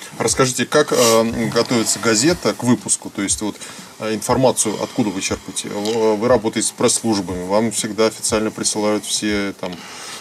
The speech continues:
э, релизы, э, пресс-релизы, пост-релизы?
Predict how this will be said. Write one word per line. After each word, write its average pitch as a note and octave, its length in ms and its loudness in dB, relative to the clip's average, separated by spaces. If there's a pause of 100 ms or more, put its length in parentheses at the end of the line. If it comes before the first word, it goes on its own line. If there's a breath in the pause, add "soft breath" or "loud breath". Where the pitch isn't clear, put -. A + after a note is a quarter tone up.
(120)
э, G2+ 260 2
релизы, G2+ 640 0
э, F2+ 320 -6 (180)
пресс-релизы, G2+ 760 0
пост-релизы? F#2+ 800 -4